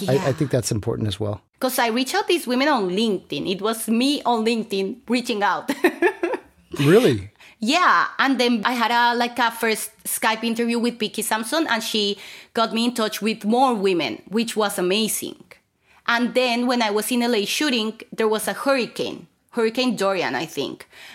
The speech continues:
Speaker 2: and I couldn't go back to Savannah, so I had to stay longer. And then the women that I had interviewed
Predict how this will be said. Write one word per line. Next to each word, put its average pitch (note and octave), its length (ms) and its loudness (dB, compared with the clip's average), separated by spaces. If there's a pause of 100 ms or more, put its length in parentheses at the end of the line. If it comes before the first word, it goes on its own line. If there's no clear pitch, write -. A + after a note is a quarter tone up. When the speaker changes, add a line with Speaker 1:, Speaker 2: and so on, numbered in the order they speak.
Speaker 2:
and A#3+ 120 2
I A#3 80 2
couldn't A3+ 280 0
go A3+ 100 0
back A3 260 0
to A#3+ 80 -2
Savannah, A3 540 0
so - 160 -4
I G#3+ 60 0
had G#3 240 0
to G3+ 80 -6
stay G3+ 340 -2
longer. F3+ 540 0 (400)
And A#3 240 0
then A3+ 420 0
the A3+ 140 0
women A3+ 260 0
that A#3 140 0
I A3+ 40 0
had G#3+ 200 0
interviewed A3 800 0